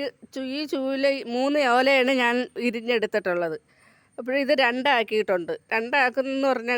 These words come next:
കാര്യം ചൂലിന് കനം കൂടിയാൽ, അത് പിടി കൂടിയാൽ, പിടി എന്നാണ് ഞങ്ങൾ പറയുന്നത്. പക്ഷേ ഈ കനം കൂടിയാൽ, നമുക്ക് തൂക്കാൻ പാടായിരിക്കും,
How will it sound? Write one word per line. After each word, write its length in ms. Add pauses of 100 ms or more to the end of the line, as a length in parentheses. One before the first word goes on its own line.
കാര്യം 300 (280)
ചൂലിന് 460 (260)
കനം 240 (100)
കൂടിയാൽ, 400
അത് 80 (100)
പിടി 220 (100)
കൂടിയാൽ, 460 (560)
പിടി 260
എന്നാണ് 280 (240)
ഞങ്ങൾ 180 (100)
പറയുന്നത്. 500
പക്ഷേ 220 (140)
ഈ 20 (220)
കനം 260 (100)
കൂടിയാൽ, 440 (760)
നമുക്ക് 300
തൂക്കാൻ 360 (100)
പാടായിരിക്കും, 680